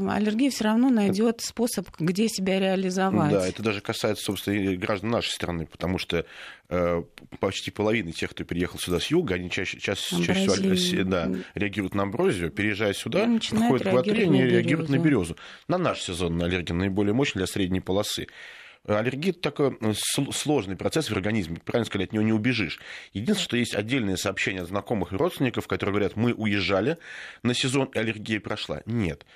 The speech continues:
Speaker 2: Конкретно у этого ребенка просто пришло время, он сразу перерос аллергию, ему повезло. А они связывают это с отъездом.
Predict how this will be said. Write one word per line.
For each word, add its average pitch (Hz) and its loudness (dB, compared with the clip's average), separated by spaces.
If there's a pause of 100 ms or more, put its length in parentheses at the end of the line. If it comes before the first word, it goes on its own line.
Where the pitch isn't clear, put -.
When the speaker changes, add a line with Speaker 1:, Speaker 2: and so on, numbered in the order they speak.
(200)
Speaker 2:
Конкретно 185 0
у 190 2
этого 151 0
ребенка 139 0
просто - -4
пришло 117 0
время, 147 2
он 117 0
сразу 110 -2
перерос 113 -2
аллергию, 85 -2
ему 92 2
повезло. 92 0
А 87 -2
они 131 -6
связывают 139 0
это 110 -12
с - -2
отъездом. 85 -4